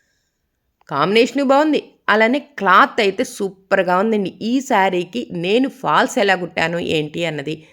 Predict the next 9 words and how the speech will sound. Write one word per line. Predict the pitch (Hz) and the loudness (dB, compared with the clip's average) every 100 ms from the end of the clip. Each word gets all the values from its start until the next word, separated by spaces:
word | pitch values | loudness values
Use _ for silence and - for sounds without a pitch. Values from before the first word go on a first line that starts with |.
| _ - | _ -8
నెక్స్ట్ | 156 160 - | -6 -6 -4
వీడియోలో | 233 214 196 208 | 0 0 2 0
అప్‌లోడ్ | 180 175 165 | 0 -2 -2
చేస్తానండి. | 160 151 165 151 143 170 254 - _ _ _ | -2 -6 -6 -6 -4 -4 -6 -8 _ _ _
అన్నట్టు | - 175 190 190 214 | -6 -4 -4 -2 -2
లక్కీ | - 151 - | -2 -6 -2
లచ్చక | 240 220 - | 0 0 -4
ఛానల్లో | 190 170 156 160 160 165 - _ _ 170 | -6 -4 -2 0 0 -2 -8 _ _ -4
మేము | 202 220 190 | 0 2 0